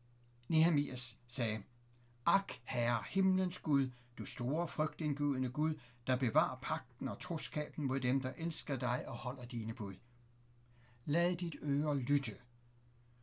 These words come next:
og dine øjne være åbne, så du hører din tjeners bøn, som jeg nu beder for dit ansigt dag og nat, for dine tjenere, israelitterne. Jeg bekender de synder, som vi israelitter har begået mod dig,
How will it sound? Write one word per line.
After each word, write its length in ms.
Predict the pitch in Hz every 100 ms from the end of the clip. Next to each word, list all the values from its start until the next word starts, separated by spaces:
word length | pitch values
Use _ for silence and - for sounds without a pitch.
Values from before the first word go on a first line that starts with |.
| -
og 160 | - 151
dine 180 | 156
øjne 420 | 165 156 170 190 180
være 260 | 175 -
åbne, 460 | 131 123 123 - - - - _ _ - - -
så 200 | - 117
du 160 | 110
hører 340 | 104 131 156 180
din 240 | 139 113
tjeners 500 | - 131 143 151 120
bøn, 220 | - 185 - - -
som 260 | - 160 143
jeg 100 | 147
nu 120 | 160
beder 340 | 156 165 180
for 160 | 175 160
dit 220 | 170 170
ansigt 500 | 208 190 - 185 -
dag 200 | 202 208
og 60 | 170
nat, 400 | 127 127 - - - - - - _ - - _ - _ - - -
for 120 | 123
dine 260 | 107 104
tjenere, 600 | 104 - 135 147 151 131 120 - - -
israelitterne. 720 | 123 - 120 123 131 98 87 - - - - _ _ - - - _ -
Jeg 200 | 151 151
bekender 720 | 165 123 - - 175 - - - - - - _ - _ _ - -
de 100 | 147
synder, 360 | - 160 180
som 260 | 165 156 131
vi 140 | 185
israelitter 540 | 196 147 135 127 190 156
har 100 | 127
begået 400 | 120 170 180 135
mod 180 | 180
dig, 220 | 175 123